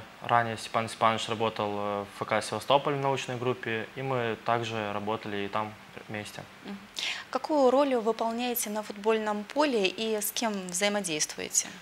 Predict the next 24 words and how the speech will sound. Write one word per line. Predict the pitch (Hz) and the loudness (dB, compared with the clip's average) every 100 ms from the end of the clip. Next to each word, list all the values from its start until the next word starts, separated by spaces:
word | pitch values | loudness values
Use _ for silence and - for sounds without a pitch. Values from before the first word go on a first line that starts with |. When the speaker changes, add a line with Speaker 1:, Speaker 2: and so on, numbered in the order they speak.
| - | -10
Speaker 1:
Э, | 120 117 117 113 117 147 | -4 0 0 0 -2 4
я | 147 | 4
играю | 123 127 117 | 6 6 6
в | 117 | 4
атакующей | 123 127 123 131 | -2 0 0 0
группе, | 123 151 151 123 113 110 104 101 - | 2 2 2 2 2 2 -2 -6 -14
больше | 113 120 113 - 107 104 | -4 -2 -2 -6 -6 -6
на | 110 | -6
флангах | - 139 139 120 113 - | 12 12 12 8 -2 -4
работаю. | 113 117 117 110 104 - - - - - - - - | -2 0 0 -2 -4 -8 -16 -18 -16 -16 -18 -20 -14
Э, | 117 113 113 110 | -2 2 2 2
взаимодействуем | 117 156 175 175 190 185 - 139 127 117 - | 0 2 2 4 4 2 0 -2 0 -6 -6
со | - | -2
всей | 127 143 | 4 4
командой, | 131 139 147 131 117 | 6 10 10 10 4
так | 113 | -2
как | 117 113 | -4 -4
мы | 113 110 | -2 0
от-, | 107 107 - - | 0 0 -4 -6
один | 117 120 | -2 0
кулак, | 123 127 131 - - - - - - | 10 12 12 8 -12 -20 -20 -20 -16
но | 123 135 147 143 135 - 123 | -4 0 2 2 0 -6 0
больше | 123 127 127 | 2 2 0
всего | - 120 117 117 110 | -4 -2 2 2 0